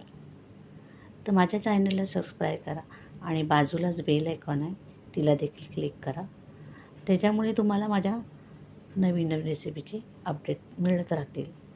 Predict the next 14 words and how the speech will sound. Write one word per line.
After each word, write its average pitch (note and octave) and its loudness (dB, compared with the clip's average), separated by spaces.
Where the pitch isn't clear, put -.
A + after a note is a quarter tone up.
आणि A3+ 8
तुम्ही C4 6
माझी B3 8
रेसिपी A#3 0
कोणत्या F3+ 4
शहरामधून G#3 0
बघताय F#3+ -2
हे G3+ 6
देखील F#3+ 4
मला G3+ 2
कमेंट G3+ 4
बॉक्समध्ये G3 0
नक्की F3 -2
सांगा. C#3 -10